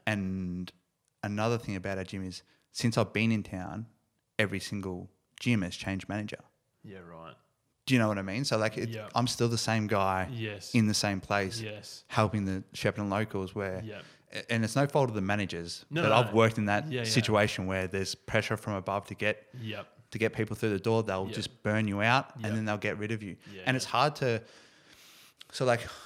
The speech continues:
Speaker 1: I, I look at some other people's social media, and this might ruffle a bit of feathers, but I feel like it's hard for some other gyms to tell their story
Speaker 2: Yep.
Speaker 1: when they haven't been there the whole time, or they
Speaker 2: Yes.
Speaker 1: haven't built that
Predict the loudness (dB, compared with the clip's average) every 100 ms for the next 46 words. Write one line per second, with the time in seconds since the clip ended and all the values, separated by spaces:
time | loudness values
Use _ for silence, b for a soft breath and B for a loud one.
0 | -2 -2 2 0 0 -2 -4 0 0 0
1 | -2 -2 -6 -6 -6 -6 -6 -8 -6 -6
2 | -8 -10 -14 -20 -14 -10 -8 -6 -6 -6
3 | -6 -6 -6 -8 -12 -18 -2 -2 -2 -6
4 | -6 -6 B B B B _ _ -10 -2
5 | 2 2 0 -8 0 2 4 2 -2 -2
6 | 0 0 -2 -6 -14 _ _ _ -10 -2
7 | -2 -2 -4 -6 -6 -6 0 2 0 -6
8 | _ _ -6 -4 -2 0 0 0 -2 -8
9 | -16 b b -14 -14 -10 -2 0 0 -2
10 | -6 -6 -10 -12 _ -6 -4 -4 -6 -6
11 | -6 -8 -10 -6 -8 -6 -10 -10 -10 -10
12 | -12 -12 -6 -2 2 2 4 2 4 2
13 | 0 -4